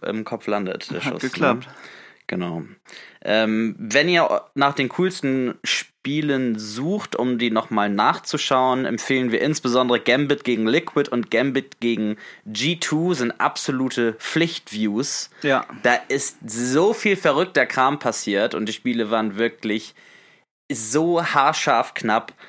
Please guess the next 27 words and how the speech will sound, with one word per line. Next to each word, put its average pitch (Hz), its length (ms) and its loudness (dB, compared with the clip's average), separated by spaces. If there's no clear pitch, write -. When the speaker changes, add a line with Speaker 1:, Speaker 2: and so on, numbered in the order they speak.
Speaker 1:
Ähm, 110 220 0
es 104 140 -2
gab 123 180 2
zum 117 160 -4
Beispiel 113 300 2
auch 90 160 0
ein 110 260 -2
Plant, 120 520 -2
wo 113 100 2
nur 113 120 2
noch 110 280 0
null 156 180 0
Komma 147 320 0
null 147 340 0
null 147 460 0
Sekunden 131 520 -2
Zeit 117 400 0
war. 107 300 2
Speaker 2:
Das 131 160 -10
ist 123 120 -10
wenig. 120 460 0
Speaker 1:
Ansonsten 127 920 0
wäre 120 200 2
G 117 140 -2
two 147 260 -4
wahrscheinlich 107 580 0
weitergekommen. 110 600 0